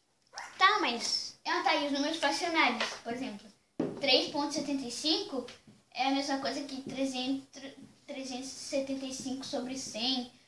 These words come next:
ou setecentos e cinquenta sobre duzentos, ou três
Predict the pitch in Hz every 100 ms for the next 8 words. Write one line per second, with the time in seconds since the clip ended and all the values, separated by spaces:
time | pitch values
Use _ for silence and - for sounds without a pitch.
0 | - _ - 240 - 254 240 - - -
1 | 226 254 269 - 233 - 247 - - 247
2 | 233 226 233 208 220 240 240 226 220 208
3 | - - _ _ _ - 233 240 - 233
4 | 226 226 269 269 269 -